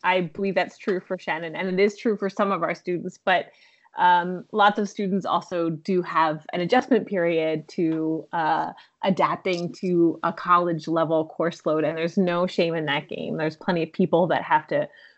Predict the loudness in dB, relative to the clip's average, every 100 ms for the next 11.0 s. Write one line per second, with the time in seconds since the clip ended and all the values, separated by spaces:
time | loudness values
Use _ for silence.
0 | _ 4 6 8 8 6 4 2 2 2
1 | 2 0 -4 -6 -4 2 4 4 2 0
2 | 2 2 0 -4 -2 0 4 2 2 0
3 | 2 4 2 -2 -2 -2 0 0 2 2
4 | 2 0 2 4 4 2 -2 0 2 2
5 | 0 -4 _ _ _ 0 2 2 0 -2
6 | -2 0 0 -2 -6 -4 -2 -2 4 4
7 | 4 2 0 0 -4 -8 -6 -6 -6 -2
8 | -2 -2 -4 -6 -4 -2 -2 0 -2 -2
9 | -8 -12 -8 -6 -6 -6 -4 0 2 2
10 | 0 -2 -4 -6 -8 -6 -6 -6 -10 -20